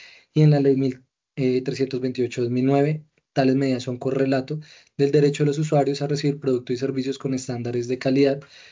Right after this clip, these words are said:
conforme lo determina el literal A del artículo quinto y B del artículo séptimo de la Ley mil trescientos veintiocho de dos mil nueve,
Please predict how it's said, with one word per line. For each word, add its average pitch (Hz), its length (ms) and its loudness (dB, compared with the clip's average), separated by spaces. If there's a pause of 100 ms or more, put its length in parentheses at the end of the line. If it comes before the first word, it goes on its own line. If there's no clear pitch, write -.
(160)
conforme 123 380 -6
lo 123 100 -4
determina 120 420 -4
el 123 60 0
literal 127 520 0
A 143 160 2
del 151 140 6
artículo 135 400 0
quinto 135 360 -4
y 135 60 2
B 127 160 0
del 120 120 0
artículo 123 360 -4
séptimo 131 420 -2
de 135 60 -2
la 131 100 2
Ley 120 220 -2
mil 131 220 0
trescientos 127 400 -2
veintiocho 127 440 0
de 127 80 4
dos 131 80 -2
mil 135 180 0
nueve, 143 300 2